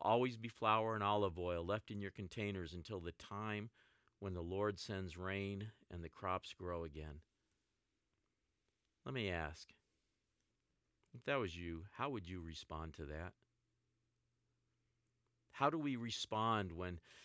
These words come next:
you know, anytime that God asks us to do something and we think, "God, there's just no way. I don't see it. There's no way. It's impossible." But for some reason,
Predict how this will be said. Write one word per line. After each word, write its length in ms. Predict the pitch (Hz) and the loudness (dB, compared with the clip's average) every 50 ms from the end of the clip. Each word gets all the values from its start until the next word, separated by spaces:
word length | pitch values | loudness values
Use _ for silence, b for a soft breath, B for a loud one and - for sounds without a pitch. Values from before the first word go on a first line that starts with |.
| B B | B B
you 100 | - 110 | 0 0
know, 80 | 107 110 | 2 2
anytime 560 | - 127 139 139 107 - 117 107 98 92 92 | 2 2 2 0 0 0 0 2 2 2 0
that 120 | 87 82 | -4 -2
God 280 | 85 101 92 92 95 90 | 0 0 2 2 2 2
asks 340 | 90 90 92 92 - - - | 2 2 2 0 -2 -4 -4
us 280 | 92 87 - - - - _ _ _ _ - - - | -4 -4 -6 -8 -10 -14 _ _ _ _ -20 -10 -8
to 100 | 110 90 | -8 -6
do 220 | 78 95 104 107 | -2 -2 -2 0
something 540 | 101 - - 95 85 78 - 87 85 85 85 | 0 -2 -2 -4 -4 -4 -6 -8 -6 -6 -6
and 120 | 87 90 | -6 -4
we 100 | 90 90 | -6 -6
think, 360 | - - 104 95 95 90 - | -4 -4 -4 -4 -4 -6 -4
"God, 280 | - 104 113 127 110 85 | -4 -2 -2 -2 -2 -2
there's 200 | 90 87 82 - | -4 -6 -6 -6
just 260 | - 101 87 - - | -6 -6 -6 -6 -6
no 140 | 87 87 85 | -8 -6 -6
way. 380 | 82 80 87 104 113 101 76 - | -6 -4 -4 -2 -2 -2 -4 -4
I 180 | - 90 95 90 78 78 82 | -6 -6 -6 -8 -8 -8 -6
don't 340 | 101 95 95 95 - - - | -4 -4 -4 -6 -8 -8 -10
see 420 | - - - - 101 101 104 101 | -8 -8 -8 -6 -6 -6 -4 -6
it. 100 | 71 - _ _ _ _ _ _ _ _ _ _ _ _ _ _ _ _ _ _ _ _ _ | -6 -8 _ _ _ _ _ _ _ _ _ _ _ _ _ _ _ _ _ _ _ _ _
There's 200 | - 92 85 - | -6 -6 -4 -2
no 240 | 110 107 113 117 117 | -2 0 2 2 2
way. 240 | 113 113 113 98 90 | 4 4 4 2 2
It's 180 | 85 - - | 0 -2 -4
impossible." 800 | 104 92 - - 113 104 104 104 - - 87 71 73 80 92 - _ _ _ _ _ _ _ _ _ _ _ _ _ _ _ _ _ _ _ _ _ _ _ _ _ _ _ _ _ 127 | -6 -6 -4 -2 0 0 0 0 -2 -6 -8 -10 -10 -12 -16 -18 _ _ _ _ _ _ _ _ _ _ _ _ _ _ _ _ _ _ _ _ _ _ _ _ _ _ _ _ _ -2
But 140 | 113 104 - | 0 0 0
for 140 | - - 123 | -2 -4 -6
some 320 | - - 117 120 131 127 | -2 0 0 0 0 -2
reason, 480 | 117 117 117 107 85 - 80 73 78 | -2 -2 -2 -2 -4 -6 -8 -10 -10